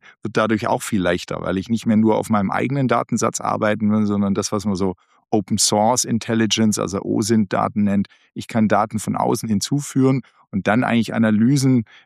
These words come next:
mit einem, mit einem deutlich erweiterten Datenstand führen. Und das gibt auch genau diese neuen Erkenntnisse, wo ich aus meinen eigenen und vielleicht exogenen Daten ganz neue Ideen generieren kann, auf die ich bisher so nicht gekommen bin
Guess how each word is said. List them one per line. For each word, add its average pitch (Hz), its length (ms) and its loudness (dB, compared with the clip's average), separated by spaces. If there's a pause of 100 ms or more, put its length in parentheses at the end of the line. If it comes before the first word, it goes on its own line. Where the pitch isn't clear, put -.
(120)
mit 110 300 2
einem, 110 340 4
mit 113 180 -2
einem 107 160 2
deutlich 107 280 0
erweiterten 101 540 0
Datenstand 101 600 -2
führen. 123 300 0
Und 101 120 2
das - 200 -2
gibt - 200 -4
auch 101 160 0
genau 110 280 2
diese 104 260 2
neuen 101 260 4
Erkenntnisse, 104 580 -2
wo 101 100 0
ich 104 120 -4
aus - 140 -8
meinen 98 240 0
eigenen 110 480 2 (340)
und 110 240 2
vielleicht 110 320 0
exogenen 104 640 2
Daten 101 480 0 (340)
ganz 107 240 0
neue 110 180 4
Ideen 110 360 2
generieren 107 640 2
kann, 110 280 0
auf 101 140 -8
die - 100 -8
ich - 120 -12
bisher 104 280 -2
so 98 160 -2
nicht 107 220 0
gekommen 110 400 0
bin 110 240 4